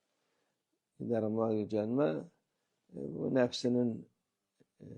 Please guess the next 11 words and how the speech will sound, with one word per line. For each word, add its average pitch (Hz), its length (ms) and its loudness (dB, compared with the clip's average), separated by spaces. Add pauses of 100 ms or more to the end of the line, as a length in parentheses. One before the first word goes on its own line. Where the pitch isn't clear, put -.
(840)
e, - 60 -18 (460)
şeyidir, 107 500 -2 (340)
hastalığıdır. 104 760 -2 (960)
Hak 123 300 -2
olan, 127 460 2 (1160)
e, 120 220 -2 (680)
ha-, 113 260 0
faydadır, 117 640 0 (840)
e, 151 80 -14 (480)
lazımdır 104 560 0
insana. 92 460 -6